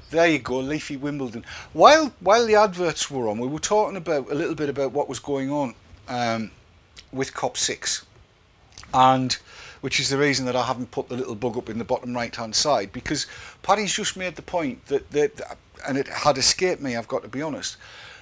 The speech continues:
that because of the political situation, um, in Russia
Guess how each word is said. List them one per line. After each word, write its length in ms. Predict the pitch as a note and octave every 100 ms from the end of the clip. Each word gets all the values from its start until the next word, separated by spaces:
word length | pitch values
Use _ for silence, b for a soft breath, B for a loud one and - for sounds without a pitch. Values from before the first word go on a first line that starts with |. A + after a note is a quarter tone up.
| B
that 160 | C#3
because 340 | D#3+ - F#3+ G#3
of 100 | G#3
the 60 |
political 640 | G#3+ - F#3+ G#3 F#3 E3
situation, 880 | C#3 E3+ - E3 D#3+ E3+ E3 - G2 - _ _ _ b b -
um, 560 | C#3 C3 B2+ A#2+ A2+ - _ _ _ _ _ -
in 240 | D#3 D#3
Russia 340 | D#3 - G#2